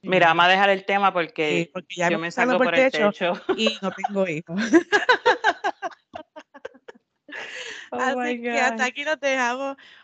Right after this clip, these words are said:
Speaker 1: Muchas gracias por escucharnos.
Speaker 2: Felicidades a todos los graduandos. Felicidades a todo aquel que pasó de grado.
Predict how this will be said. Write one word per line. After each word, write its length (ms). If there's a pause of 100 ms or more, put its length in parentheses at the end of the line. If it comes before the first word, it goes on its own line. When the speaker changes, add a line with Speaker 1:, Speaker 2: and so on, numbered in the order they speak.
Speaker 1:
Muchas 300
gracias 280
por 140
escucharnos. 800 (100)
Speaker 2:
Felicidades 840
a 140
todos 240
los 140
graduandos. 880 (280)
Felicidades 840
a 120
todo 260
aquel 540
que 120
pasó 380
de 160
grado. 680